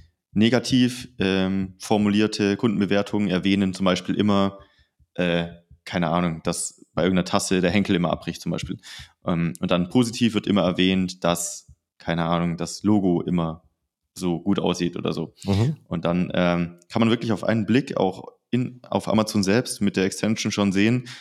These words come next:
Speaker 1: okay, ähm, wo habe ich auf den ersten Blick zum Beispiel so ein Cluster an negativen Erwähnungen von Funktionalitäten,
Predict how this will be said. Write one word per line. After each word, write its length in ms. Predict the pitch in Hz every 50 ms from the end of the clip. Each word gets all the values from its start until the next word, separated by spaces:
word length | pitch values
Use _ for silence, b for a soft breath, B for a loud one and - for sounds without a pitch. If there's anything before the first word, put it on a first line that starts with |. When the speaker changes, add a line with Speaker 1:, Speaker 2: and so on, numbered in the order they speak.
| B B
Speaker 1:
okay, 380 | - 101 - - 120 110 98 85
ähm, 460 | - 85 92 92 92 90 90 90 - - _ _ -
wo 220 | 107 107 127 143
habe 120 | 131 131 131
ich 80 | 120 107
auf 80 | -
den 140 | - 90 78
ersten 380 | - 104 123 127 - - 113 101
Blick 380 | 104 117 135 - - - - _ _ _ _
zum 120 | - - 101
Beispiel 240 | 98 98 - 110
so 100 | 98 -
ein 60 | 104 95
Cluster 560 | - - 101 104 117 - - 123 117 110 -
an 140 | 98 95 92
negativen 640 | 98 95 95 92 - - 98 98 87 - 95 82
Erwähnungen 560 | - 87 82 - 92 104 117 135 139 143 147 147
von 200 | - - 92 90
Funktionalitäten, 1040 | - 95 90 - - 90 87 85 82 - - - 104 104 - 143 147 180 - -